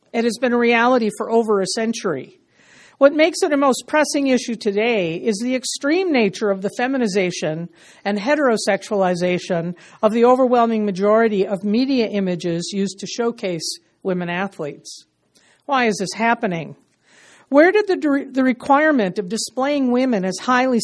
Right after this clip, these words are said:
sexualized and as representing a singular and highly attainable fantasy ideal of a female body, rather than as skilled and accomplished athletes, uh, that they are come from? The answer to this question is a simple one,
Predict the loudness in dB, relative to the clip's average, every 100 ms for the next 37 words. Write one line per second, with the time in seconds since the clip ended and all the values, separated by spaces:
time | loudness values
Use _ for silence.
0 | 0 -2 -2 0 2 2 -2 -6 -12 -18
1 | _ -20 -4 0 0 4 2 2 0 0
2 | 0 -2 -4 -2 -2 0 2 2 0 0
3 | 0 2 2 0 -2 -2 0 0 -2 -2
4 | -2 -2 -6 -2 -2 -2 -2 -2 -2 -2
5 | -6 -6 -4 -2 -2 0 2 0 -2 -8
6 | -14 _ -20 -20 -20 -2 4 4 4 2
7 | 2 0 -2 2 6 6 4 0 0 0
8 | 0 0 0 0 2 0 -2 -6 -6 -10
9 | -20 _ -20 -12 2 4 6 4 2 4
10 | 4 2 0 -4 -2 -6 -6 -14 _ _
11 | _ _ _ _ _ _ _ _ _ -20
12 | -20 -20 -2 2 4 4 0 2 0 2
13 | 2 2 0 -6 -6 -4 -4 -2 -4 -4
14 | -10 -12